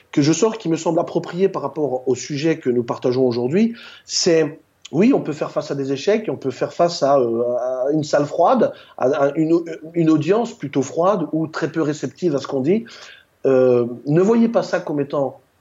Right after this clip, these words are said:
un jugement par rapport à ce que vous êtes, mais voyez ça plutôt comme un retour, un feedback que la vie vous renvoie pour vous dire, « N'abandonne pas, continue. Ce que tu fais juste maintenant, c'est pas encore au point, mets ça au point.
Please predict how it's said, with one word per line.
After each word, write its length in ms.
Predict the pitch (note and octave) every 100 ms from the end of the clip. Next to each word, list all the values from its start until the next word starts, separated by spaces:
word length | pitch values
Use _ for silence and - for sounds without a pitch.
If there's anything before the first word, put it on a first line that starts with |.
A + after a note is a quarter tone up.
| -
un 120 | D3+
jugement 460 | D3 E3+ E3 F3+ E3+
par 140 | C#3
rapport 260 | C#3 C#3 B2
à 40 |
ce 60 | -
que 80 | A#2+
vous 240 | C#3 E3+
êtes, 340 | C#4+ C#4+ - _ _ _ _ _
mais 80 | C3
voyez 300 | D3+ F3 F3
ça 180 | - A3
plutôt 420 | A3 - D3 G#3
comme 340 | G#3 F3 D3+ - _ -
un 100 | D3+
retour, 680 | D#3 E3+ G#3+ A3 F3 F#3+ -
un 100 | D3+
feedback 640 | C#3+ - G#3+ E3+ F#3+ E3 -
que 100 | E3
la 140 | D3+
vie 200 | C#3+ G3
vous 160 | G3 F3
renvoie 520 | C#3+ C3+ C3 C#3+ F3 - _
pour 100 | D3+
vous 100 | D3
dire, « 260 | D3 E3+ F3 - _
N'abandonne 400 | F3 F3 G#3 A3+
pas, 140 | B3+ C#4
continue. 640 | C#4 F3 G#3+ A#3+ B3+ -
Ce 120 | - -
que 80 |
tu 160 | G#3+ G3+
fais 120 | G#3
juste 220 | F3+ A3
maintenant, 300 | G#3 G3 A#3
c'est 180 | C4+ F#3
pas 80 | G#3+
encore 200 | G#3 F#3
au 60 | F3
point, 360 | F#3+ A3+ D4+ - - - -
mets 180 | C#3 G#3
ça 160 | A3+ B3
au 40 |
point. 300 | A3 F3+